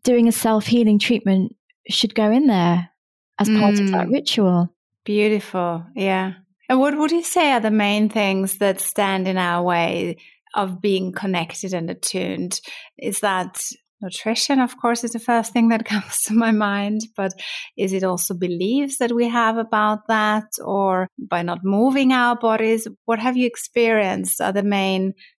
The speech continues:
Speaker 2: hurdles that we have on our way to becoming more conscious of our energy flow?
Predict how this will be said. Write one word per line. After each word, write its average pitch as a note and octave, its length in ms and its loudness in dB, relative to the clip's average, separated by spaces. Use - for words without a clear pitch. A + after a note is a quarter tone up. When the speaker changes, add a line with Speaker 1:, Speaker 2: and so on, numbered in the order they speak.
Speaker 2:
hurdles G3 760 -2
that F#3+ 160 -4
we F#3+ 120 -4
have F3+ 440 -4
on F#3+ 180 0
our F3 220 -2
way F3 360 -4
to F3 240 -6
becoming G3 760 -4
more F3 180 -2
conscious F3+ 800 -6
of F#3 140 -6
our F3+ 160 -4
energy F#3+ 440 -8
flow? F#3 340 -8